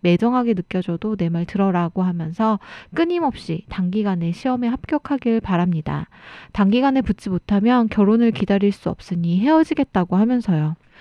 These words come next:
또 남자친구는 제가 어떤 이야기를 하면 항상 "그건 네가 잘못 생각하는 거야.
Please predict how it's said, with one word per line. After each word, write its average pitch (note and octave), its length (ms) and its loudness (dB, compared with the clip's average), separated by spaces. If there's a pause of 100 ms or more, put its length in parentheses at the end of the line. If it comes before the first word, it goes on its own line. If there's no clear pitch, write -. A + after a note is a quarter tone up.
(240)
또 D4 80 -4
남자친구는 A#3 760 2
제가 G#3 200 4
어떤 F#3+ 300 0
이야기를 G3 500 0
하면 B3+ 240 -2
항상 C#4 460 0 (220)
"그건 A#3 360 2
네가 A3 240 4
잘못 G#3 340 2
생각하는 B3 500 -2
거야. D#3+ 360 0